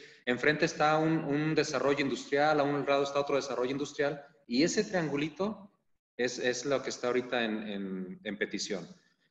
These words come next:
Ciertamente, lo que nosotros estamos dando es pauta para que el recurso mm, continúe, o sea, su derecho que tienen como tal.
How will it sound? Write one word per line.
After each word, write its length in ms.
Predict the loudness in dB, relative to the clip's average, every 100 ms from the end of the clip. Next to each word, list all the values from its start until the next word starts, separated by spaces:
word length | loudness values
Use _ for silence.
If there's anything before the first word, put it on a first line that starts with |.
| _
Ciertamente, 1160 | 2 2 4 4 4 2 0 2 2 0 -6 -2
lo 140 | 0
que 100 | 2 2
nosotros 360 | 0 0 -2
estamos 680 | -2 0 2 2 0 -4 -2
dando 600 | 2 2 4 4 6 4 2
es 580 | 2 2 -2 -10 -16 -20 -20 -20 _
pauta 480 | 6 6 6 4 6
para 240 | 4 4
que 80 | 0
el 60 | 0
recurso 840 | -2 0 -2 0 0 0 -2 -8 -20 _
mm, 360 | -10 -6 -6 -4
continúe, 580 | -2 -2 0 0 0 -2 -10 _
o 40 |
sea, 280 | -6 -2 -2
su 180 | -2 0
derecho 420 | 2 2 0 -4
que 120 | -4
tienen 360 | -2 0 0 -2
como 240 | -8 -8
tal. 260 | -2 -2 -2